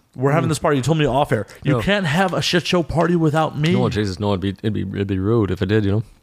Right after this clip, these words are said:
Speaker 2: And, you know, and it's gonna be endless chess. <laughs>
Speaker 1: I'm gonna roll into this party. It's gonna be like light beer and chess.
Speaker 2: Oh my God, light
Speaker 1: Fuck.
Speaker 2: beer, light beer, Jesus. Light beer and chess. No,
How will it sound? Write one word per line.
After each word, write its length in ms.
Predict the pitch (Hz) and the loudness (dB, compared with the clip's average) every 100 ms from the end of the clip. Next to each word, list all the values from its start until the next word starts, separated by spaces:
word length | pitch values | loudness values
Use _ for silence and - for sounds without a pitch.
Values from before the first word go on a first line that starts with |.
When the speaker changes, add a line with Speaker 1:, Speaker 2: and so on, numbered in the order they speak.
| - - | -12 -2
Speaker 2:
And, 220 | 113 104 - | -2 -2 0
you 120 | 120 | 2
know, 180 | 127 120 | 2 2
and 240 | 123 127 | 2 2
it's 100 | 127 | 0
gonna 140 | 135 131 | 0 -2
be 60 | - | -2
endless 360 | - 151 151 - | -2 0 0 0
chess. 460 | - 123 110 - - - - - - | -4 -4 -4 -6 -6 -16 -18 -14 -6
<laughs> 1300 | - - 906 906 - _ _ - - _ _ - - | -2 -2 -4 -10 -12 _ _ -20 -20 _ _ -12 -4
Speaker 1:
I'm 120 | 170 | 0
gonna 140 | 180 | 0
roll 160 | 156 151 | 0 0
into 120 | 147 | 0
this 120 | 135 123 | 0 0
party. 240 | 143 135 | 0 0
It's 140 | 139 - | -2 -2
gonna 140 | 147 | -2
be 80 | 139 | 0
like 200 | 135 110 - - | 0 -2 -4 -4
light 260 | 127 127 123 | 0 0 0
beer 160 | 120 | -2
and 100 | 104 | -2
chess. 440 | - 82 - - - | -4 -6 -6 -8 -6
Speaker 2:
Oh 200 | 113 107 | 0 2
my 80 | 101 | 2
God, 180 | 101 101 | 2 2
light 120 | 101 | 0
Speaker 1:
Fuck. 80 | 107 | 0
Speaker 2:
beer, 260 | 107 104 95 - | 0 0 -2 -6
light 180 | 113 110 | -6 -2
beer, 260 | 104 98 98 | -2 -2 -4
Jesus. 440 | - 123 101 95 - - - - _ _ | -6 -4 -4 -6 -10 -20 -20 -20 _ _
Light 200 | 117 110 | -10 -6
beer 140 | 107 104 | -4 -2
and 80 | |
chess. 180 | 98 104 | -2 -2
No, 340 | 123 131 117 | 2 2 2